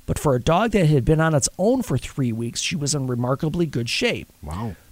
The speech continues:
Speaker 1: The Roundtrees believe someone must have been feeding her, even if they were unable to catch her,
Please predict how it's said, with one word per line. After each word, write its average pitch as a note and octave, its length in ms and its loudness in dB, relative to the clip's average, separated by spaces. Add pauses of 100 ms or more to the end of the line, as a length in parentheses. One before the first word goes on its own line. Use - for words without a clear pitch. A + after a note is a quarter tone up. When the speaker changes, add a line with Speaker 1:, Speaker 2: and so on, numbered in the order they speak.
Speaker 1:
The B2 100 0
Roundtrees F3+ 580 2
believe C3 300 0
someone G3+ 560 2
must C3 260 0
have C#3 80 -4
been B2+ 140 2
feeding G#3 500 -2
her, A2+ 220 -2
even D3 300 0
if C#3 100 0
they C3+ 140 0
were C#3 140 0
unable C3+ 320 -2
to B2 80 -6
catch G3 420 2
her, G2+ 320 -6